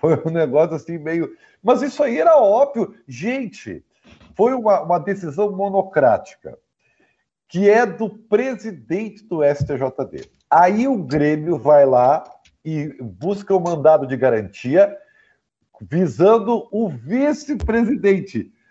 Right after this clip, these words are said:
Era óbvio que o presidente, ao ver essa ação, vai lá e já toma a ação de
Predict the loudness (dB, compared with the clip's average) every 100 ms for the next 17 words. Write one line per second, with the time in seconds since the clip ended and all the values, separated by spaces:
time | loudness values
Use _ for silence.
0 | 0 4 6 8 6 6 6 6 2 -14
1 | -12 -12 -12 _ -10 -10 -8 -12 -4 -4
2 | -4 -10 -20 -4 2 2 0 -4 -2 0
3 | 2 0 -2 -2 -2 -2 -6 -2 -2 -4
4 | -12 _ _ _ _ 4 6 6 4 2
5 | 0 -4 -6 -6 -6 -10 -4 0 0 0
6 | -8 _ _ 0 4 4 2 0 0 -2
7 | -2 -2 -2 -2 -6 -6 -4 -4 -8 -12
8 | -8 -6 -8 -14